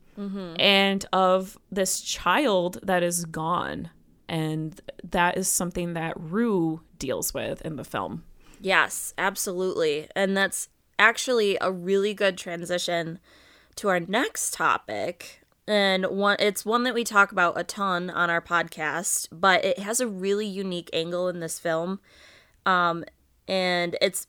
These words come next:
Speaker 1: mental health. And I say unique because of what was going on in our country at the time when this film came out. So let's talk about grief, P T S D,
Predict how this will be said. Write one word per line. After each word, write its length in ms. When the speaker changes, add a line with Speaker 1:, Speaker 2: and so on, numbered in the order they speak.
Speaker 1:
mental 440
health. 420
And 760
I 200
say 240
unique 720
because 340
of 160
what 220
was 160
going 320
on 200
in 160
our 120
country 580
at 140
the 80
time 580
when 200
this 180
film 320
came 260
out. 300
So 580
let's 280
talk 260
about 300
grief, 320
P 160
T 180
S 240
D, 340